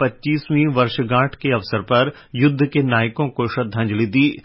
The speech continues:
प्रधानमंत्री ने कहा कि करगिल विजय दिवस हमें ये बताता है कि देश के लिए दिया गया बलिदान अमर है। जम्मू कश्मीर में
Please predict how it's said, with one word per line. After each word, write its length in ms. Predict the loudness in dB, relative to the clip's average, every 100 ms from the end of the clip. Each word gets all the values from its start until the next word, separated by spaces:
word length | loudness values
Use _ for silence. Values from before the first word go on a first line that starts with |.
| -10 0
प्रधानमंत्री 560 | 2 4 2 2 0
ने 100 | -2
कहा 240 | 0 0 0
कि 180 | -2 -6 0
करगिल 400 | 0 0 0 0
विजय 320 | -2 0 0 0
दिवस 420 | 0 2 2 -2 -18 -4
हमें 200 | 0 2
ये 180 | 0 0
बताता 480 | 0 0 -2 0 0
है 120 | 0
कि 140 | 0 -4 0
देश 240 | 0 0 -2
के 140 | -2
लिए 360 | -2 0 0 0 -2
दिया 260 | 0 0
गया 200 | 0 0 0
बलिदान 560 | -2 0 2 2 0 -4
अमर 340 | -2 0 0 2
है। 180 | 0 -2 -12 -20 -20 _
जम्मू 260 | 2 4 4
कश्मीर 460 | 2 0 2 2 2
में 280 | 2 0